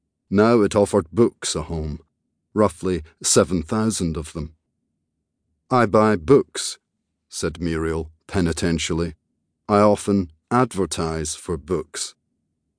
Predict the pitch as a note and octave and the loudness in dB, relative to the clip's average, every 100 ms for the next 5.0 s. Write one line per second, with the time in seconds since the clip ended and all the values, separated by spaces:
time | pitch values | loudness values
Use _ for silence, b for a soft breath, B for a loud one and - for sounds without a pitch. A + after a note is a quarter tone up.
0 | _ - G#2+ - A2+ F#2+ E2+ - C3+ C3 | _ -4 -4 0 2 2 0 -2 0 0
1 | - - F2+ D#2 - _ _ _ _ - | -2 -6 -6 -6 -14 _ _ _ _ 0
2 | A#2 C#3 D3+ C#3+ A#2+ B2+ E2 D2+ - - | 2 4 4 6 4 4 -2 -10 -14 -6
3 | F2 G2 E2+ D#2 C#2+ G#2+ D2+ _ - - | 2 2 2 0 -2 -4 -4 _ -12 -12
4 | - E2+ D#2+ G#2 F2+ E2 F#2 B2 A#2 F#2+ | -8 -6 -2 -2 -2 -2 -6 -4 -2 -4